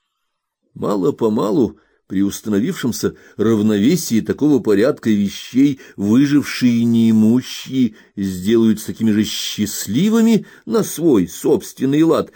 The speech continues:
как и жители Верхнего мира. Таким образом, естественно, возникнут утончённая красота одних и бесцветная бледность других.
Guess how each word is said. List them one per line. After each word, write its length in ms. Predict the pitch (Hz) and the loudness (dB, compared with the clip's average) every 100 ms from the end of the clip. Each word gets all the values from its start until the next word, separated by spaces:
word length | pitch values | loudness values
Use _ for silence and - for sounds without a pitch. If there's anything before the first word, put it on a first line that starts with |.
| - _ | -20 _
как 180 | 95 90 | -6 -4
и 60 | 85 | -4
жители 340 | 90 - 104 | -6 -4 -2
Верхнего 540 | 135 220 220 226 226 | -2 -4 -6 -8 -6
мира. 320 | 214 202 131 - _ _ _ _ _ _ _ _ _ _ _ _ _ _ _ _ _ _ - | -6 -6 -6 -8 _ _ _ _ _ _ _ _ _ _ _ _ _ _ _ _ _ _ -6
Таким 400 | 90 - 147 160 | -4 0 2 4
образом, 480 | 208 262 247 214 123 | 2 2 2 2 2
естественно, 1040 | 98 87 - - 226 277 - - 170 135 | 0 -4 -10 -4 0 0 -2 -6 -2 0
возникнут 540 | 113 107 110 110 101 - - | 0 0 -2 -6 -8 -12 -4
утончённая 720 | 131 151 135 - 247 170 113 | -2 0 -2 -2 0 2 0
красота 460 | - 104 - 104 98 | 0 -4 -2 0 2
одних 680 | 95 92 98 156 240 196 - | 0 0 0 2 0 -2 -6
и 60 | |
бесцветная 800 | 87 87 - - 113 160 92 85 | -10 -10 -14 -4 -2 -2 -4 -6
бледность 500 | 76 113 127 98 82 | -4 -6 -6 -10 -12
других. 600 | 82 80 107 285 - _ | -14 -14 -12 -14 -16 _